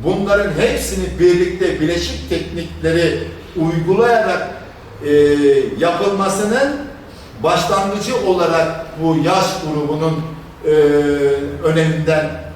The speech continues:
bahsetmekteyiz biz. Yani tüm öğrendikleri bileşik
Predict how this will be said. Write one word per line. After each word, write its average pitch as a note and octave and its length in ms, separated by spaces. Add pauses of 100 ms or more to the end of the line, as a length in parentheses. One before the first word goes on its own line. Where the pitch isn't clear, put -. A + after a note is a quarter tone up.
(140)
bahsetmekteyiz C#3 1160 (300)
biz. C3+ 300 (240)
Yani E3 320 (640)
tüm C#4+ 180
öğrendikleri G#3 1000
bileşik - 640